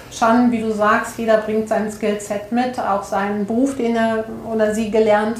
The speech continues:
hat. Und dadurch ist relativ vorgegeben, in welchen Kreisen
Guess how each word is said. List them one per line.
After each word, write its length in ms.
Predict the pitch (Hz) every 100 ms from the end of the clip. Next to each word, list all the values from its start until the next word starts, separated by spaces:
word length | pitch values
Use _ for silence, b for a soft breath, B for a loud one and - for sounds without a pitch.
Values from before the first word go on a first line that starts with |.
| -
hat. 400 | 208 208 - -
Und 200 | 208 196
dadurch 500 | 202 220 214 220 214
ist 220 | 233 226
relativ 440 | 233 226 - -
vorgegeben, 680 | - 220 233 202 214 220 220 B B B
in 140 | 220
welchen 440 | 208 208 226 208 196
Kreisen 680 | - 196 208 220 214 220